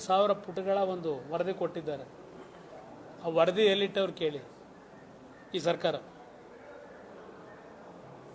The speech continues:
ಐವತ್ತು ಸಾವಿರ ಪುಟಗಳ ವರದಿ ಇದೆ. ಅದರಿಂದ ಅಮಿತ್ ಶಾ ಅವರು ಇವತ್ತು ಅಲ್ಲೇನು ಹೇಳಿದ್ದಾರೆ ಅದರಲ್ಲಿ ಯಾವುದೇ ಸಂಶಯ ಇಲ್ಲ.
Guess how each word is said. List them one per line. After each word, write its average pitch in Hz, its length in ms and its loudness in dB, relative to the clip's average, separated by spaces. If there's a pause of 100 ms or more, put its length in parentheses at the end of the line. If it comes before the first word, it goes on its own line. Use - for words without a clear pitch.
(440)
ಐವತ್ತು 196 240 6
ಸಾವಿರ 190 240 8
ಪುಟಗಳ 185 320 0
ವರದಿ 147 260 2
ಇದೆ. - 140 -12 (2500)
ಅದರಿಂದ 220 300 6 (340)
ಅಮಿತ್ 185 300 0
ಶಾ 220 100 6 (120)
ಅವರು 185 200 4 (1300)
ಇವತ್ತು 196 300 2 (440)
ಅಲ್ಲೇನು 175 380 2
ಹೇಳಿದ್ದಾರೆ 180 420 4
ಅದರಲ್ಲಿ 185 300 2
ಯಾವುದೇ 180 220 4 (100)
ಸಂಶಯ 165 320 2 (120)
ಇಲ್ಲ. 147 100 -8